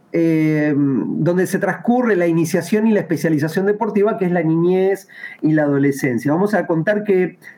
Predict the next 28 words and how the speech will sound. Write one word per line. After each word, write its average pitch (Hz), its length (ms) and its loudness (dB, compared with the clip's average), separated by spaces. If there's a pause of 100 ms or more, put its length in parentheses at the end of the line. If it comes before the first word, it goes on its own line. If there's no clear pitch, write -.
Daniel 185 320 2
es 202 80 2
licenciado 185 540 0
en 170 80 -2
psicología, 226 1000 0 (400)
que 170 300 2
es, 185 240 -4
eh, 143 480 2
miembro 208 360 2
de 170 80 0
la 156 120 0
selección 156 420 0
argentina 175 600 0
de 143 140 2
esgrima, 196 640 2 (120)
un 143 160 0
deporte 156 400 0
de 131 100 0
combate 147 500 -2
también, 147 600 0 (340)
como 135 240 -2
puede 156 180 0
ser 156 160 -2
el 147 140 0
taekwondo. 202 800 -2 (300)
Eh, 135 460 0 (540)
también, 196 680 2 (280)
eh, 147 520 2